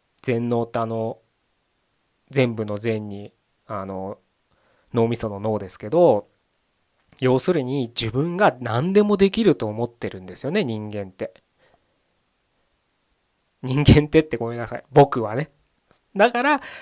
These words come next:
きっと間違えることが悪だとかね、失敗だとか、人生の負けだっていうのが、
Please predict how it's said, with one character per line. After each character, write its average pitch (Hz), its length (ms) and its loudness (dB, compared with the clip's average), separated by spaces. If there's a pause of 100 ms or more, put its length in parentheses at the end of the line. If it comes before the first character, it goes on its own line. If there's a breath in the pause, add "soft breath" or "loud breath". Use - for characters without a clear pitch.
(120 loud breath)
き 127 100 -8
っ 120 60 -8 (160)
と - 260 4 (560 soft breath)
間 117 140 -6
違 131 360 2
え 120 120 -4 (360)
る 120 300 -6
こ 127 140 -2
と 147 160 6
が 175 260 6 (100)
悪 131 300 0
だ 104 140 -6
と - 120 -14
か 110 100 -8
ね、 147 100 -8
失 - 300 -4 (120)
敗 117 200 0
だ 117 140 -6
と 110 120 -14
か、 - 180 -14 (140)
人 127 260 -2
生 113 240 -8
の 107 140 -12
負 110 180 -8
け 131 140 -2
だ 143 120 4
っ - 100 -6 (280)
て 170 80 -4
い 185 340 -4
う 180 40 -8
の 160 140 -2
が、 202 320 0